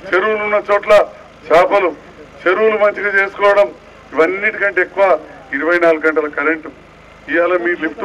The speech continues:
మంచిగా నడుస్తున్నదంటే, కాలిపోతలేదంటే ఇది కేసీఆర్ గారి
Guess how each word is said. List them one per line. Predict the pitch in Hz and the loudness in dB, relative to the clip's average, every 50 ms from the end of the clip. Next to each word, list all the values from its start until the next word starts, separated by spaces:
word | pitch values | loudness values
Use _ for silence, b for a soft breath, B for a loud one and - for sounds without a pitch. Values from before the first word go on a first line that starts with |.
| 196 185 | -2 -2
మంచిగా | 170 160 165 180 185 | -2 -2 -2 -2 0
నడుస్తున్నదంటే, | 180 175 - - 185 185 180 175 165 160 170 196 208 214 208 B B B B B - - | 0 0 -2 -4 -6 -4 -4 -4 -4 -2 -2 0 0 -2 -2 B B B B B -6 0
కాలిపోతలేదంటే | 147 151 165 - 190 160 165 180 175 175 170 170 165 165 165 156 185 202 214 220 202 B B B B B - 143 | 2 4 4 4 2 0 0 0 0 0 0 2 2 2 2 2 2 2 2 2 0 B B B B B -10 -10
ఇది | 147 147 - - | -10 -8 -4 -2
కేసీఆర్ | 156 160 160 156 170 170 170 160 151 | -2 -2 0 0 2 2 4 4 4
గారి | 165 160 | 2 2